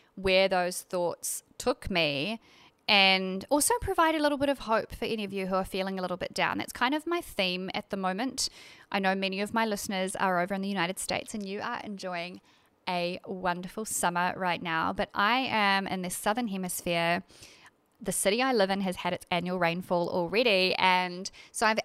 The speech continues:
attached this little kind of theme of, like, how to get out of a slump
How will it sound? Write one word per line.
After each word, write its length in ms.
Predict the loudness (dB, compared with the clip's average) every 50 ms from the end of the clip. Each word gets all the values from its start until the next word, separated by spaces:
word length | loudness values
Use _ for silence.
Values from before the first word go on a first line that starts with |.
| -4 -4
attached 440 | -4 -2 0 0 0 0 0 0 2
this 240 | 2 2 2 2
little 200 | 2 2 2 2
kind 240 | 0 0 -2 0 0
of 80 | -2 -4
theme 600 | -6 -6 0 2 2 2 2 0 -2 -2 -2 -4 -2 -2
of, 200 | -2 -2 0 0
like, 200 | -2 -2 -2 -4
how 240 | -6 -2 -2 -2 -2
to 80 | -2
get 160 | -4 -4 -2
out 140 | -2 -2 -2
of 80 | -2 -4
a 40 | -2
slump 520 | -2 -2 -2 -2 -2 -4 -4 -2 -4 -4